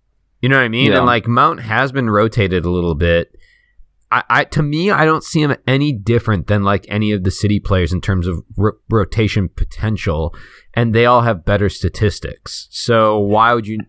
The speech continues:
Speaker 1: I don't know, would you not go in that direction then?
Speaker 2: Yeah, I think City's fixtures look really nice, um, coming up.
Speaker 1: Right.
Speaker 2: And sometimes it's better just to play the fixtures if you have two comparable players who's got the better fixtures and hold them for that, you know?
Speaker 1: Yeah.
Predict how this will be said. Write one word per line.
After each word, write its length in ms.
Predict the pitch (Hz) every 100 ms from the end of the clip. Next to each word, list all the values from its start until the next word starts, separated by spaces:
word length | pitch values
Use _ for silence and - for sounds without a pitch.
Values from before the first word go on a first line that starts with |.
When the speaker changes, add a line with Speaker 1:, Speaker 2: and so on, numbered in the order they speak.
| -
Speaker 1:
I 100 | 120
don't 100 | 113
know, 140 | 92
would 160 | 92 90
you 60 |
not 280 | 95 92 -
go 240 | 101 101 90 -
in 100 | 80
that 220 | 73 -
direction 420 | 104 104 - 117
then? 240 | 117 123 135 _ _ - _ _ _
Speaker 2:
Yeah, 120 | 127
I 40 | 123
think 180 | 147 143
City's 420 | 147 135 127 -
fixtures 520 | 151 151 - 117 107
look 180 | 110 107
really 240 | 110 107 107
nice, 640 | 107 113 107 - - - - -
um, 460 | 104 101 104 104 - -
coming 220 | 117 113
up. 160 | 107 95
Speaker 1:
Right. 260 | 98 85 - -
Speaker 2:
And 400 | 110 107 117 - _ _ _ _ _ -
sometimes 420 | 120 117 123 117
it's 300 | 107 101 98
better 260 | - 107 104
just 200 | 104 -
to 60 | -
play 160 | 101
the 80 | 95
fixtures 380 | - - 107 98
if 140 | 95
you 80 | 98
have 120 | 90
two 200 | - 104
comparable 420 | - 95 98 101 92
players 680 | 104 101 101 98 92 - - - - -
who's 160 | - 110
got 160 | 101 101
the 60 |
better 220 | 98 98 98
fixtures 520 | 98 - 104 98 107
and 80 | 101
hold 180 | 104 98
them 120 | 95
for 140 | 104
that, 240 | 90 87 -
you 80 | 110
know? 240 | 104 101 -
Speaker 1:
Yeah. 240 | 76 65